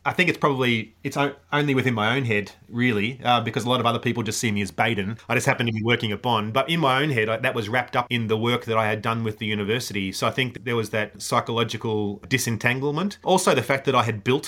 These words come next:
something at Bond. Like, I had created and built an entrepreneurship curriculum that had begun its journey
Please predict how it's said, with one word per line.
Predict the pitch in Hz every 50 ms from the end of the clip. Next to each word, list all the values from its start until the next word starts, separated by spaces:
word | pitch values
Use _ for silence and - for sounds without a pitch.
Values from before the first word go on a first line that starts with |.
| -
something | - - 151 147 143 175 165 160
at | 151 -
Bond. | 165 175 202 240 - - -
Like, | 131 131 - - -
I | 135 135
had | 131 110
created | - - - 139 120 113 131 135 139 127 127
and | 127 113 110 98 -
built | 123 110 110 110 - - - - -
an | 120 113
entrepreneurship | 110 110 110 - - - 110 107 110 - -
curriculum | - - 123 107 - 117 107 104 101 101 - _ -
that | 117 107
had | 113 110 110 110 101 - - - - - -
begun | 135 113 101 113 120 120 135
its | 135 135 - -
journey | - - 117 110 113 117 117 113 107 104 98